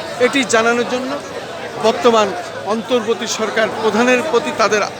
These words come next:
আহ্বান, শান্তিতে নোবেলজয়ী ডক্টর মোহাম্মদ ইউনূস সাহেব, এই বৈষম্য বিরোধী এই সরকার তিনিই চালাচ্ছেন এবং সরকারের প্রধান তিনি, তার প্রতি তাদের দাবি, সেটাই তারা তুলে ধরলেন।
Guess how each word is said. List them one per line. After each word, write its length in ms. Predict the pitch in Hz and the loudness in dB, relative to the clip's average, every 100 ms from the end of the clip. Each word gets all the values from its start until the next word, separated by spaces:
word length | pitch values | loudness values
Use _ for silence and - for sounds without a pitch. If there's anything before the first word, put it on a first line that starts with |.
| - - | -10 -6
আহ্বান, 400 | 165 220 247 269 262 - - - | 0 2 2 0 -4 -12 -12 -8
শান্তিতে 580 | - - 240 240 233 240 | -4 -2 0 -2 -4 -6
নোবেলজয়ী 680 | 190 165 202 262 247 269 285 - - - - - - - | -6 -4 0 0 0 -2 -4 -8 -10 -10 -12 -12 -12 -2
ডক্টর 340 | 202 208 226 202 | 0 2 2 4
মোহাম্মদ 360 | 190 214 214 202 208 226 | 2 2 2 0 -6 -4
ইউনূস 360 | 233 240 - | 0 2 2
সাহেব, 240 | 190 143 113 - 196 | 2 0 0 -4 -2
এই 120 | 202 | 0
বৈষম্য 480 | 226 240 254 254 247 | 2 2 2 2 -2
বিরোধী 440 | 202 220 196 196 - - - - - 196 - - - | 0 0 0 -4 -10 -12 -12 -12 -12 -12 -10 -10 0
এই 160 | 233 - | 4 6
সরকার 480 | - 220 190 190 170 - - - - - - - - - - | 4 0 0 0 0 -2 -14 -16 -14 -14 -14 -12 -12 -12 -4
তিনিই 220 | 269 285 | 0 2
চালাচ্ছেন 480 | 262 233 220 226 262 | 4 4 2 2 -2
এবং 240 | 247 233 226 | -2 -4 -4
সরকারের 440 | 226 208 220 196 214 | -6 -6 -6 -6 -4
প্রধান 300 | 202 208 170 | -2 -2 -2
তিনি, 180 | 151 123 - - - - - - | -6 -8 -10 -12 -12 -12 -12 -4
তার 200 | 220 285 | 0 0
প্রতি 260 | 262 277 240 | 0 -2 -2
তাদের 240 | 196 175 165 - - - - | -2 -2 -4 -6 -12 -10 -4
দাবি, 240 | 170 175 254 - - - | -2 -2 -4 -8 -10 -8
সেটাই 420 | - 240 254 220 160 - - - - - - | -4 -2 2 2 0 -8 -16 -16 -14 -14 -6
তারা 160 | 185 175 | -2 -2
তুলে 240 | 202 196 | -2 -2
ধরলেন। 340 | 170 185 208 | 0 0 0